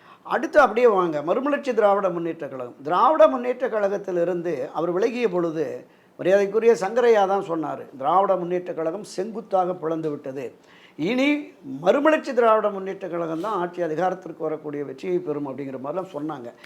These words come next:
மிகச்சிறந்த பேச்சாளர், அதுல எந்த மாற்று கருத்தும் இல்லை.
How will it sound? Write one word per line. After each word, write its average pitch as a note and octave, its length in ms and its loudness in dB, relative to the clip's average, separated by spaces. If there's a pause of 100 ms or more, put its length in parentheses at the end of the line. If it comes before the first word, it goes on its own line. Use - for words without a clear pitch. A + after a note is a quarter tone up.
(120)
மிகச்சிறந்த C#4+ 560 6
பேச்சாளர், G3+ 580 0 (640)
அதுல D#3+ 160 -2
எந்த G3 140 2
மாற்று G3 320 -2
கருத்தும் C#3+ 380 -6
இல்லை. A#2+ 200 -12